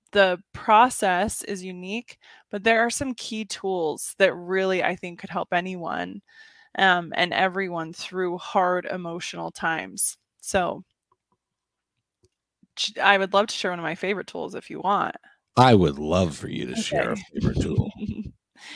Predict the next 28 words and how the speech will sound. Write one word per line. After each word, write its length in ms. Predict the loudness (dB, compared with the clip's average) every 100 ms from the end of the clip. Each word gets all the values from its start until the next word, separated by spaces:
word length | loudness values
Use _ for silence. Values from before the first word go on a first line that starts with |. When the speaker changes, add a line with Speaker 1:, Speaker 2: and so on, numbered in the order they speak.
| -18 -20 -20 -20 _ _ -6
Speaker 1:
It's 120 | 4
actually 360 | 6 6 2 0
really 220 | 0 0
important. 640 | -2 0 2 2 -4 -10 -16 -20 -20 -6 2
I've 160 | 4
had 200 | 6 4
this 180 | 4 4
aha 520 | 8 8 8 6 6
that, 240 | 4 2 0 0
that 220 | 2 2
really 640 | 0 4 6 6 4 0 -4 _ _ -2
explains 680 | -2 -2 -4 0 2 0 -2
emotion. 540 | -2 -2 -4 -6 -6
So 160 | -6 -4
we 80 | 0
have 180 | 2 2
all 100 | 2
these 220 | -2 -2
judgments 580 | 0 0 0 -8 -8 -6
around 300 | -4 -4 -6
emotions 760 | -8 -6 -6 -8 -8 -6 -6 -10 -16
for 220 | -12 -6 -4
each 300 | -4 -6 -2
of 80 |
us. 280 | -2 -2 -2
We 120 | -6
grew 260 | -6 0 4
up, 220 | 4 2